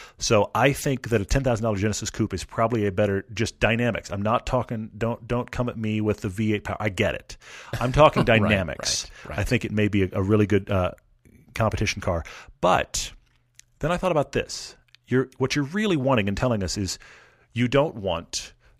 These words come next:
Speaker 1: the standard front-wheel drive, boring competition.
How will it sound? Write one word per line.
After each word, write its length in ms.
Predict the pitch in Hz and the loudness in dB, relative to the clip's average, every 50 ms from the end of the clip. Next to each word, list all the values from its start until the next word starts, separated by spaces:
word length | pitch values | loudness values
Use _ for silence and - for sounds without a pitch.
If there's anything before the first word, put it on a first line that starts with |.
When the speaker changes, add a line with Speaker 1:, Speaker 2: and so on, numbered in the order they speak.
| _ _ | _ _
Speaker 1:
the 80 | 107 104 | -4 -4
standard 500 | - - - 120 117 117 113 110 107 98 | -2 0 0 0 0 0 0 -2 -4 -4
front-wheel 400 | - - 110 - 110 113 104 98 | -4 -8 -6 -4 -2 -2 -2 -2
drive, 420 | 92 92 95 90 90 90 87 80 | 0 0 0 0 0 0 -2 -4
boring 340 | - 107 95 92 90 87 90 85 | -4 -2 -2 -2 -2 -4 -6 -10
competition. 680 | - - 90 - - - - - - - - - | -8 -10 -8 -8 -8 -8 -6 -4 -4 -6 -6 -8